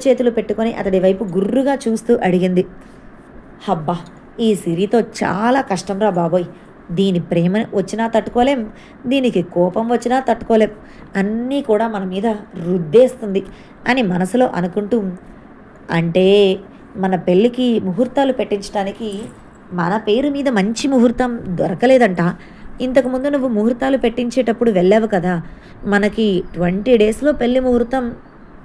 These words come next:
దొరికింది. ఆ తర్వాత మన పేరు మీద త్రీ మంత్స్ వరకు ముహూర్తాలు లేవు అని అప్పుడే పంతులు గారు మీతో చెప్పారంట కదా అని కౌటిల్య సాగదీస్తూ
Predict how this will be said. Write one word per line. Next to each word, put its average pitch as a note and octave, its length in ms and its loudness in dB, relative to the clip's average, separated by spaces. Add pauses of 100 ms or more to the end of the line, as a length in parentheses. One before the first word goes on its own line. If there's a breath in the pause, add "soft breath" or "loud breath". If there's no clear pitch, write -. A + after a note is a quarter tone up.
దొరికింది. A3 640 2 (500 loud breath)
ఆ C#4+ 240 2
తర్వాత B3+ 420 0
మన C4 240 -2
పేరు A3 280 4
మీద A#3 180 0
త్రీ C4 360 -2
మంత్స్ C4 280 -4
వరకు A#3 300 0
ముహూర్తాలు A#3+ 560 0
లేవు G#3+ 380 4
అని G#3 440 -2 (520 loud breath)
అప్పుడే A3 440 2
పంతులు B3+ 380 0
గారు C#4 220 2
మీతో B3+ 260 2
చెప్పారంట A#3+ 680 0
కదా F3+ 340 0 (1080 loud breath)
అని B3 180 2
కౌటిల్య A3+ 580 2
సాగదీస్తూ A#3+ 960 0